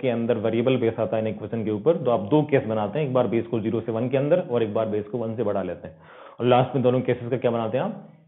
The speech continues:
Union बनाते हैं। तो उसको simplify कर सकते हैं, इसको भी कर सकते हैं, और ये already simplified है,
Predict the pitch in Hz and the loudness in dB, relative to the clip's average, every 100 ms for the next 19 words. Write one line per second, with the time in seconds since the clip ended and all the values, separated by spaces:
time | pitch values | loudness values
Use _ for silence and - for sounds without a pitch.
0 | _ 107 107 107 110 113 92 87 87 - | _ -10 -6 -2 -2 -2 -4 -8 -8 -10
1 | - 131 143 147 139 - 180 143 147 - | -10 -6 -4 -2 -2 -2 0 -2 -4 -8
2 | 185 - - _ _ - - 139 143 151 | -14 -16 -20 _ _ -16 -2 2 4 4
3 | 151 160 180 180 151 156 151 127 123 131 | 4 0 2 2 4 2 4 2 4 2
4 | 135 117 104 110 110 107 139 | 0 -2 -2 -2 -2 0 -2